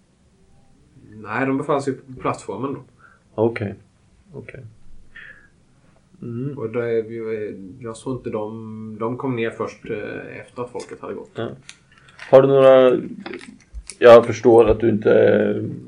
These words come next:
Speaker 2: tittade så noga på orcherna, men, eh, såg du några speciella kännetecken med någon av dem? Så vi, extra
Speaker 1: Ja,
Speaker 2: ful,
Speaker 1: eh,
Speaker 2: stora ben.
Speaker 1: jag tror två av dem var kvinnor.
Speaker 2: Två kvinnor,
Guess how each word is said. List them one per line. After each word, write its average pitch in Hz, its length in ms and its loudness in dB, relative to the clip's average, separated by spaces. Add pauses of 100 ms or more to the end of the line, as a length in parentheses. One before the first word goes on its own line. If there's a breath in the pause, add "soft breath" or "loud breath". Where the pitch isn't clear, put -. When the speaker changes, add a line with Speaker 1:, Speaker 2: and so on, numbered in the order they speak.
(120)
Speaker 2:
tittade 110 340 0
så 120 240 6
noga 107 440 4
på 110 280 4
orcherna, 107 260 0
men, 113 180 0
eh, 117 220 2
såg 131 180 4
du 131 100 8
några 120 200 4
speciella 127 440 4
kännetecken 117 560 0
med 131 100 -2
någon 123 180 0
av 117 120 -2
dem? 113 200 -6
Så 113 120 -6
vi, 113 320 -6 (2500)
extra 110 460 -4
Speaker 1:
Ja, 131 220 0
Speaker 2:
ful, 147 400 8
Speaker 1:
eh, 139 720 -2 (1600 loud breath)
Speaker 2:
stora 120 560 4
ben. 123 160 4
Speaker 1:
jag 117 180 6
tror 247 260 4
två 208 280 4
av 165 60 0
dem 151 140 -2
var 147 120 -2
kvinnor. 131 600 -6 (720)
Speaker 2:
Två 139 160 0
kvinnor, 123 420 0